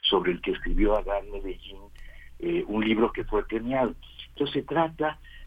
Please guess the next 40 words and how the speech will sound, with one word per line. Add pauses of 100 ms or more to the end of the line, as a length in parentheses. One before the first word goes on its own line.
de,
de
una
aproximación
que
tiene, (380)
eh,
son
poemas
largos (380)
que
tienen
como
punto
de
partida
la
escena
de
la
cirugía,
o
sea, (460)
eh,
pero
que,
eh, (880)
de
alguna
manera
la
trascienden, (360)
porque
ambos
libros
tienen
un
carácter
ritual,
religioso,